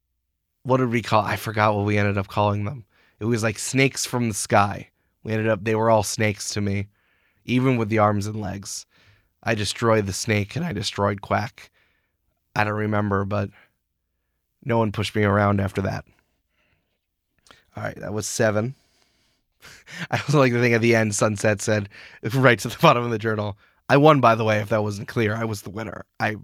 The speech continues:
I won. I won the whole thing." Damn, I got another six.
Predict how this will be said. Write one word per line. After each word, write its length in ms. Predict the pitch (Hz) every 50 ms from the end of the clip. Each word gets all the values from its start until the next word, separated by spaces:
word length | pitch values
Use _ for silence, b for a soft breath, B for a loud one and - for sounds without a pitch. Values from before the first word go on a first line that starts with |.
| - 113 113 113 -
I 120 | - 113
won. 380 | 110 104 113 110 107 107 95 -
I 100 | 58 107
won 140 | 104 107 104
the 80 | 104 104
whole 100 | 107 104
thing." 220 | - - 101 - - b b b b b b b b b b b b _ _ _ _ _ _ _ _ - - _ - - - - _ _ _ - _ b b b b b b b b b b b _ _ -
Damn, 300 | - 160 196 196 175 143
I 80 | 131
got 160 | - 151 165
another 240 | 175 175 180 170 139
six. 520 | - - - 175 180 123 95 - - -